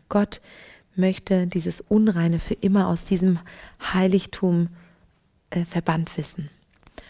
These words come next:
Und nun kommen wir zu den Leviten. „Wahrlich, die Leviten, die sich von mir entfernt haben, als Israel irre ging und von mir weg ihren Götzen nachgelaufen sind, sie sollen ihre Missetat tragen.“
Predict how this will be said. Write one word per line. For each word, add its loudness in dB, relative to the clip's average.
Und 0
nun 4
kommen 2
wir 2
zu -6
den 0
Leviten. -2
„Wahrlich, 4
die -2
Leviten, 2
die 0
sich -4
von 0
mir 4
entfernt -2
haben, -4
als -2
Israel -2
irre 2
ging -2
und -2
von -4
mir -2
weg 2
ihren -2
Götzen -2
nachgelaufen -4
sind, 0
sie 0
sollen 0
ihre -14
Missetat -4
tragen.“ -6